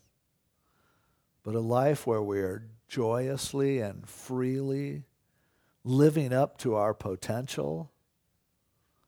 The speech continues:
experiencing victories of grace and mercy and hope and love. Life's just clicking for us. And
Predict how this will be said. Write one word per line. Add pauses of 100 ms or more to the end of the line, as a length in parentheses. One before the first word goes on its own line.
(880)
experiencing
victories
of
grace (600)
and
mercy
and
hope
and
love. (1300)
Life's
just
clicking
for
us.
And